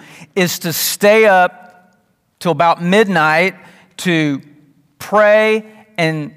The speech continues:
sing hymns. And the next thing I know, there's gonna be a knock on my door from my neighbor,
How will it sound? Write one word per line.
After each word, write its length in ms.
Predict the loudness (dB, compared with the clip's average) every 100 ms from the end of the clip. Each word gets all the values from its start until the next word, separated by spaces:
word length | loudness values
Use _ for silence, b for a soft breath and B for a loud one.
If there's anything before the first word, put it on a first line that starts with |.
| _
sing 400 | -12 -2 0 0
hymns. 760 | 0 2 2 0 -4 -10 -14 -20 b b b b _ _ _ _ _ _ _ _ -2
And 440 | 0 -2 -6 -12 _ _ _
the 160 | -4 -2
next 260 | -2 -2
thing 160 | -4 -2
I 100 | 0
know, 340 | 2 2 2
there's 260 | 0 -6 -2
gonna 220 | -2 0
be 140 | -2
a 60 | -2
knock 340 | 0 0 2
on 140 | 0 2
my 140 | 0
door 500 | 0 2 4 4 0
from 520 | -4 -2 -2 -2 -6 -12 b b b -4
my 160 | -2
neighbor, 800 | 0 0 0 0 0 0 0